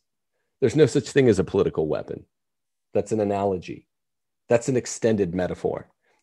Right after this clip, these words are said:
Can you stop Pope Francis talking in extended metaphors? It's not an actual weapon. They ca-, what they're not allowed to do, the bishops, is use actual weapons on politicians, right?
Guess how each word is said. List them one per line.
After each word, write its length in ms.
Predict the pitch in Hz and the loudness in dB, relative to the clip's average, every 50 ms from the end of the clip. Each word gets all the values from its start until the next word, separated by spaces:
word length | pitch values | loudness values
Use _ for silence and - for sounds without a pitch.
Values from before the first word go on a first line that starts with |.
| _ _ _ _ _ - | _ _ _ _ _ -4
Can 180 | - 131 131 131 | 0 2 4 4
you 140 | 143 196 208 | 4 4 2
stop 600 | - - - - - 127 110 113 143 - - - | 0 -2 -4 2 4 6 6 6 6 4 2 -2
Pope 200 | - 147 143 - | 2 2 2 2
Francis 420 | - 120 120 120 117 - 151 - | 2 2 2 2 0 -2 -8 -8
talking 400 | - - 107 107 110 - 131 127 | 0 2 2 2 2 2 0 2
in 80 | 113 92 | 2 0
extended 440 | 87 - - - 98 101 98 101 95 | 0 -4 -4 -2 -2 0 0 0 -2
metaphors? 640 | 92 87 87 90 - 120 117 135 151 143 - _ _ _ - - | -2 -4 -4 -4 -2 -2 0 0 -2 -6 -12 _ _ _ -4 -4
It's 180 | 147 120 127 | -2 0 4
not 200 | 147 151 156 175 | 4 6 6 6
an 100 | 170 147 | 6 6
actual 400 | 139 147 147 - - 131 110 107 | 6 4 2 2 2 2 4 4
weapon. 260 | 104 120 - - - - - - - - - | 4 2 2 0 -10 -16 -16 -18 -18 -14 -4
They 200 | - 107 143 143 | 4 4 4 4
ca-, 220 | - - 135 - | 4 0 -2 -2
what 240 | - 143 131 147 - | 4 6 6 6 8
they're 120 | - 156 147 | 8 8 8
not 220 | 147 165 202 208 | 10 8 8 8
allowed 280 | 208 180 170 165 160 127 | 8 8 8 8 6 4
to 60 | 113 | 2
do, 240 | 95 101 131 135 104 | 2 2 4 4 4
the 120 | 82 90 | 2 0
bishops, 400 | 85 98 101 - - 92 - - | 0 0 0 0 0 -4 -4 -2
is 120 | 110 107 110 | -4 -2 2
use 240 | 135 147 151 113 117 | 2 2 4 4 4
actual 460 | 107 117 123 - - 123 107 98 92 | 2 2 0 0 2 2 4 4 4
weapons 580 | 92 87 85 - 80 69 65 - - - - _ _ _ _ _ _ - | 2 0 -2 -2 -8 -8 -8 -10 -16 -20 -20 _ _ _ _ _ _ -4
on 180 | 92 101 98 | -4 -4 -4
politicians, 800 | - - 95 92 92 90 - - - - - - - - - _ _ _ _ _ _ _ _ _ - | -2 -2 -2 -2 -2 -4 -8 -8 -8 -8 -10 -14 -16 -20 -20 _ _ _ _ _ _ _ _ _ -6
right? 300 | 90 85 80 82 - - | -4 -4 -4 -4 -6 -10